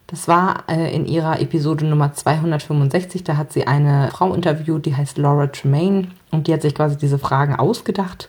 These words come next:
Und ich benutze die jetzt einfach mal. Ich, äh, beantworte die jetzt quasi mal für mich selber. Und ich fände es super, super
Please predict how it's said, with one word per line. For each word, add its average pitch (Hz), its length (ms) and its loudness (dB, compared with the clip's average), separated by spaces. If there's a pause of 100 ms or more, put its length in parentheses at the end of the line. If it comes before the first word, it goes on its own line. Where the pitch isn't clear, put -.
(120)
Und 175 140 -2
ich - 180 -12
benutze 226 320 -2
die 151 60 0
jetzt 143 160 -2
einfach 131 240 0
mal. 151 180 0
Ich, 180 220 -4
äh, 170 100 2
beantworte 185 560 0
die 180 120 2
jetzt 175 180 -2
quasi 175 180 2
mal 165 100 2
für 165 140 -4
mich 156 140 -2
selber. 185 440 0
Und 156 280 -4 (120)
ich - 100 -18
fände 196 180 0
es 185 80 -8
super, 190 260 0
super 175 240 0